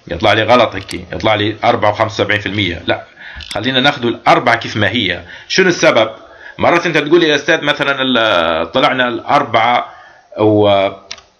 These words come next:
خلينا مثلًا تمام، أربعة بدون باقي قسمة واحد، بس انت لما تجي هنا تكتب أربعة وخمسة وسبعين تقسم على اثنين من جديد،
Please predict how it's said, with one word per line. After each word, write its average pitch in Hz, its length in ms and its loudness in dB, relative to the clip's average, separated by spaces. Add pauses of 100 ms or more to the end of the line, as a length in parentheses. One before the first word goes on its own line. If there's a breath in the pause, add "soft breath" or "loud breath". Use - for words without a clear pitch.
(520)
خلينا 147 420 2
مثلًا 127 560 0
تمام، 98 460 0
أربعة 156 300 4
بدون 143 240 2
باقي 143 160 2
قسمة 135 260 -2
واحد، 98 440 -2
بس 143 240 2
انت 180 220 -2
لما 147 180 0
تجي 160 140 0
هنا 165 120 0
تكتب - 320 -4 (180)
أربعة 107 600 0 (460 loud breath)
وخمسة 139 460 -2
وسبعين 139 320 2
تقسم 139 320 -2
على 131 100 2
اثنين 143 280 0
من 131 100 0
جديد، 123 440 2